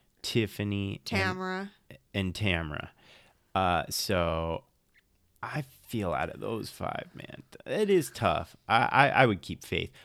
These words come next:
Speaker 1: Well, I would have kept Faith over some of the other ones that he pulled up. So out of these five, though, it's tough to say. Um,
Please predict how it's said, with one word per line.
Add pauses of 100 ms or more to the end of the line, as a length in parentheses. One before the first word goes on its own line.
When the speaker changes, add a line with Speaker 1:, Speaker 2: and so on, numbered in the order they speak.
Speaker 1:
Well,
I
would
have
kept
Faith
over
some
of
the
other
ones
that
he
pulled
up.
So
out
of
these
five,
though,
it's
tough
to
say. (560)
Um,